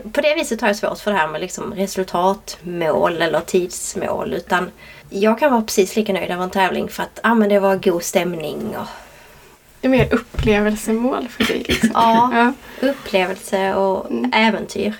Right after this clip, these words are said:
Speaker 2: Mm.
Speaker 1: Så.
Speaker 2: Det gör mig lite lycklig. Jag blir så här bubbligt glad när jag hör det.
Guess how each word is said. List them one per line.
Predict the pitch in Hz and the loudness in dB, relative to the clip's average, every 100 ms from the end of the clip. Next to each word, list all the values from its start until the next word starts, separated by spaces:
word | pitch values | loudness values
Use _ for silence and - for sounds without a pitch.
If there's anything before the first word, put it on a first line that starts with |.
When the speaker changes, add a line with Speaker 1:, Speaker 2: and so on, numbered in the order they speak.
| - | -6
Speaker 2:
Mm. | 247 269 - _ - | -6 -6 -16 _ -12
Speaker 1:
Så. | 220 214 214 - - | -8 -6 -8 -10 -4
Speaker 2:
Det | |
gör | 370 370 403 | -2 0 0
mig | 277 | 0
lite | 247 240 | 0 0
lycklig. | 254 320 - - 226 | -2 -2 -8 -4 -2
Jag | 320 | 0
blir | 359 | 0
så | - | 0
här | 247 | 0
bubbligt | 233 254 226 233 | 2 0 0 -2
glad | 240 254 339 | 0 0 2
när | 269 | 2
jag | 233 | 2
hör | 254 349 | 2 0
det. | - | -2